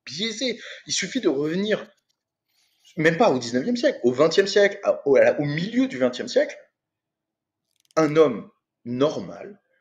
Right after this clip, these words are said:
c'est normal pour quelqu'un, même un citadin, même un, tu vois, un travailleur, hein, d'avoir un revolver, euh, dans sa voiture, ou d'avoir un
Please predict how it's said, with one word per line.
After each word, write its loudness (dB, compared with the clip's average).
c'est -4
normal -2
pour -14
quelqu'un, -4
même 0
un -6
citadin, -8
même 2
un, -4
tu -4
vois, 0
un -4
travailleur, 0
hein, -4
d'avoir 0
un -2
revolver, 0
euh, -2
dans -8
sa -6
voiture, -4
ou -14
d'avoir -4
un -8